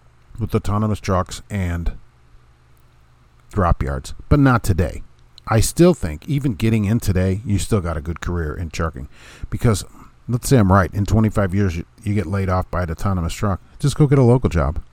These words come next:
okay? There'll be plenty of those. Because the load still has to get delivered, and you'll need two local drivers on it, one at each end, where you needed one road driver before.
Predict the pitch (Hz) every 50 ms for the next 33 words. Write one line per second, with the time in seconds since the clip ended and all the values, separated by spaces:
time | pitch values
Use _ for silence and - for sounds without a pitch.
0 | - - - - - 104 - 104 98 90 - - 120 113 110 107 117 - - 120
1 | 135 127 120 98 90 73 76 67 69 - - - - - - - - - 120 101
2 | 92 113 90 98 110 120 147 156 - - - 117 107 98 - - 104 92 - 98
3 | 92 117 151 135 107 101 101 107 107 101 98 101 101 92 - - - 127 107 104
4 | 101 101 - 82 78 82 71 69 65 76 78 - 82 76 78 78 - 92 101 98
5 | 95 90 85 82 85 78 - 87 87 82 69 65 - - - - - - - -
6 | 113 113 110 107 101 92 92 85 95 95 98 98 92 90 92 92 85 76 87 85
7 | 82 82 78 69 - 78 - - 92 87 76 -